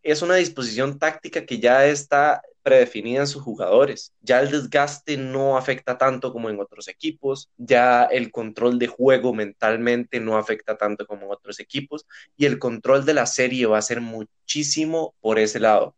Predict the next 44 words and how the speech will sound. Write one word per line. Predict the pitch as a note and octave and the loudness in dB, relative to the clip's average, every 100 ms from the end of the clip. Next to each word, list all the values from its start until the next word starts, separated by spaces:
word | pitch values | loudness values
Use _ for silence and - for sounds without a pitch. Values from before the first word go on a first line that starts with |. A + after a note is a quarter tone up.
| - | -6
El | A#2 | -4
control | G#2+ G#2+ G#2+ A2+ A#2 | -2 -2 2 4 4
de, | B2+ B2 - | 4 4 0
del | A2 G#2+ G#2 G2+ G2 | -2 0 2 0 0
Atlético | G2 - A#2 A2 B2+ A#2+ | -2 0 -2 -2 -8 -10
mentalmente, | G2+ F#2 - G2+ G#2 C3+ D3 C#3+ | -8 -8 -4 -2 2 0 0 -4
el | A#2+ | -8
control | - - G#2 G#2 | -10 -2 0 2
del | G#2+ | 2
Atlético | G2+ G#2 G#2 G#2 G#2 - _ | 0 -2 -8 -10 -10 -10 _
con | - B2+ | -2 0
experiencia, | A#2 - - G#2+ C3+ D3 C#3+ C#3+ | 0 -2 -6 0 2 2 0 -4
con | A#2 | -4
calidad, | G#2 G2 G2 B2 D3 - - | -6 -2 2 4 2 -4 -12
y | B2 | -2
creo | C#3+ D3 | 0 0
que | E3+ | 2
no | D3 | 2
va | |
a | D3+ | 2
ser | D#3+ | 0
un | D#3 D3 | -2 -2
partido | C#3+ - C#3 D#3 C#3 | -4 -2 2 2 2
muy | - C3 C#3+ | -4 0 2
agradable | D3+ C3 A2 G#2+ A#2 C#3 A#2+ - _ | 4 4 4 6 6 4 0 -6 _
para | G#2+ G#2 | 0 4
ver, | G2 B2+ F3+ A2 | 4 2 0 -2
va | |
a | |
ser | A2+ | -2
un | A#2+ | -2
partido | A#2+ A#2 B2 | -6 -4 -4
muy | A#2+ A2+ | -4 -6
sucio | - B2+ B2+ - C#3+ | -6 -4 -4 -4 -8
en | C#3 | -6
términos | A2 A#2+ A#2+ | -6 -2 -4
futbolísticos, | G#2+ - G2+ A2+ - - A#2 _ - | -6 -8 -6 -8 -10 -20 -20 _ -4
y | C#3 C3 B2+ | 0 2 4
va | A2+ | 2
a | |
pasar | A2+ A2+ | 2 0
el | G#2 | 0
Atlético | G2+ E3+ - C3+ | 2 0 0 -2
también. | G#2+ G#2 F3 | -2 -4 -8